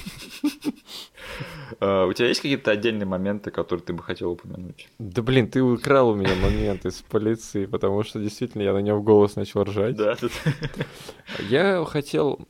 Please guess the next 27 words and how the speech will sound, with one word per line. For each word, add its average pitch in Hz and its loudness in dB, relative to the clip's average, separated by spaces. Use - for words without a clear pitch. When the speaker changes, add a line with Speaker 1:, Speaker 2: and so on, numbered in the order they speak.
Speaker 2:
остановиться 123 -4
не 110 -2
на 107 0
моменте, 107 -2
а 87 -2
на 87 -4
концепции, 92 -4
которую 95 -2
я 87 0
уже 85 -4
за-, 85 -6
за-, 90 -6
затизерил 98 2
в - -4
самом 87 -4
начале, 117 -2
что 87 -2
я, 98 2
на 107 -6
самом 113 -2
деле, 110 2
кажется, 104 2
раскусил - -6
частично - -6
успех - -6
этого 98 -6
фильма 87 -6